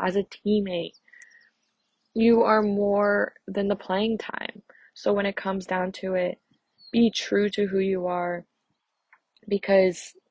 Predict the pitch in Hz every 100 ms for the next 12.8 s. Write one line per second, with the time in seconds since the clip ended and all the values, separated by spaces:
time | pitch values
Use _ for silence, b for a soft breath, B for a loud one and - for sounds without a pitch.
0 | _ - 190 - - 220 214 214 240 220
1 | 220 196 185 175 180 180 170 - B B
2 | - 190 185 185 - _ - 196 190 202
3 | 196 175 185 180 180 180 180 180 - 170
4 | 170 - 196 - 190 180 190 180 180 -
5 | 175 - 175 175 _ B B B - 190
6 | 190 190 185 190 185 190 - 196 185 180
7 | 185 185 180 - 175 175 - 185 - 185
8 | 180 B B B - 202 196 208 196 190
9 | 196 185 175 180 185 180 180 - 170 170
10 | 180 175 165 165 180 - 180 - 180 -
11 | _ B B B 190 180 - 185 175 180
12 | - 185 180 180 180 175 175